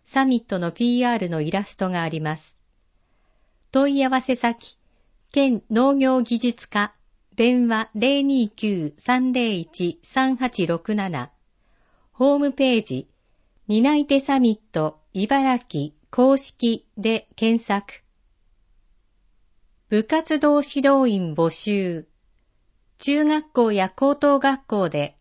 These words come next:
教員に代わり部活動を指導、引率を含む、する部活動指導員を募集しています。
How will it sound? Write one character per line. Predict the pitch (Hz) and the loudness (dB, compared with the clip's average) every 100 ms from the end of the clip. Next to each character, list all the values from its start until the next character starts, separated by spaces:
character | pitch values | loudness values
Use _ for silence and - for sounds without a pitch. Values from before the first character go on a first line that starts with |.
| _ | _
教 | 269 285 | 2 2
員 | 294 277 269 | 4 2 4
に | 262 | 2
代 | 247 240 | 2 0
わ | 233 | 0
り | 220 220 - | 0 -4 -4
部 | 208 | -4
活 | 220 294 277 | -2 -2 0
動 | 240 220 180 | 0 0 0
を | 170 | -2
指 | - 196 | -4 -2
導、 | 226 196 190 - _ _ 214 | -2 -2 -4 -8 _ _ 0
引 | 240 | 0
率 | 240 226 226 220 | 2 -2 -2 -4
を | 214 | -4
含 | - - 208 | -6 -8 -6
む、 | 147 139 - _ _ _ | -4 -8 -10 _ _ _
す | - - | -10 -4
る | 214 208 208 _ _ - | -2 -2 -6 _ _ -6
部 | 208 | -4
活 | 208 285 302 | -2 -2 0
動 | 285 285 | 0 0
指 | 277 269 | -2 0
導 | 269 269 233 | 2 2 0
員 | 202 180 | 0 -2
を | 160 | -2
募 | 180 | -2
集 | - 220 214 | -2 -4 -4
し | - | -6
て | - 190 | -4 -4
い | 175 | -4
ま | 180 | -8
す。 | 185 - | -10 -16